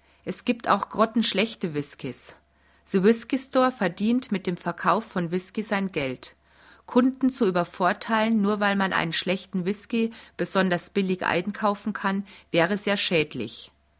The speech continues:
Diese Flaschen haben wir deshalb erst gar nicht in den Katalog aufgenommen.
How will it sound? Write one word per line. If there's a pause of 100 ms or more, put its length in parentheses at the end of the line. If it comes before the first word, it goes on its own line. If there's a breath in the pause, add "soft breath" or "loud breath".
(340 soft breath)
Diese
Flaschen
haben
wir
deshalb
erst
gar
nicht
in
den
Katalog
aufgenommen.